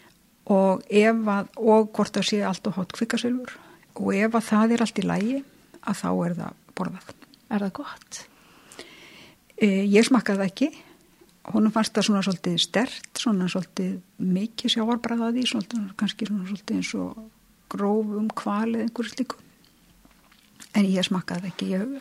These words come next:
Speaker 1: hann fór einmitt í sleðaferð, sem sagt, vélsleðaferð og, og það var einn kallinn sem að bauð upp á smakk, þannig að ég missti af þessari sleðaferð.
Speaker 2: Það er rosalega framandi.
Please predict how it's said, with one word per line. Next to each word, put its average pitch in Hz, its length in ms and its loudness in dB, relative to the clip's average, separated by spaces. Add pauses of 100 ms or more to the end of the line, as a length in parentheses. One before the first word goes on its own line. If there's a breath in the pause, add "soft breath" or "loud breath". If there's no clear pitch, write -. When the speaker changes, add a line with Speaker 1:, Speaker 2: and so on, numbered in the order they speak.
(480 loud breath)
Speaker 1:
hann 202 180 2
fór 220 300 6
einmitt 208 240 4
í 208 80 2
sleðaferð, 180 500 2
sem 175 140 -2
sagt, - 160 -4
vélsleðaferð 170 640 0
og, 170 240 -4
og 175 100 -6
það 165 180 0
var 165 220 -6
einn - 300 -8
kallinn 170 340 -4
sem 175 160 -4
að 165 100 -8
bauð 165 220 -4
upp 165 160 -8
á - 80 -6
smakk, - 400 -8
þannig 185 240 -6
að - 1040 -14
ég 185 160 2
missti 180 260 -4
af 170 140 -2
þessari 175 260 -4
sleðaferð. 170 640 -4
Speaker 2:
Það - 300 -4
er 233 120 -4
rosalega 240 760 -4
framandi. 226 500 -2